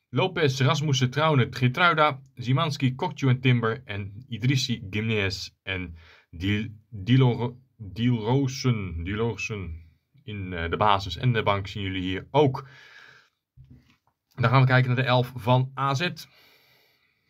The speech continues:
Oude ploeg van Idrissi. Hier zien we Jensen, Wijndal, Hortikas, Beukema. Ja, het is een beetje te snel, maar dit zijn in ieder geval de elf van,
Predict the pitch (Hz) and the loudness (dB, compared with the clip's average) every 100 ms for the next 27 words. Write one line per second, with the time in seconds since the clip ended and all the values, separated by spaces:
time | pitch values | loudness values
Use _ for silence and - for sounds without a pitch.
0 | _ _ _ _ _ - 98 95 110 - | _ _ _ _ _ -4 -4 -2 -6 -4
1 | 117 - 147 139 135 131 131 120 117 120 | -6 -4 0 2 2 2 0 0 -2 0
2 | 120 120 120 139 170 135 180 147 131 - | 2 2 0 0 0 0 2 2 0 -6
3 | - - - 117 175 170 156 151 135 - | -20 -20 -2 2 2 4 4 4 0 -8
4 | _ _ - 143 139 131 131 127 123 131 | _ _ -4 -4 -2 0 2 2 2 2
5 | 127 117 110 107 - 107 98 98 95 101 | 2 -2 -2 -4 -6 -4 -4 -4 -8 -8
6 | 98 - - 104 98 95 92 - 104 98 | -8 -16 -8 -2 -2 -2 -4 -8 -6 -4
7 | 98 92 95 92 - 87 92 92 | -4 -4 -2 -2 -4 -8 -6 -4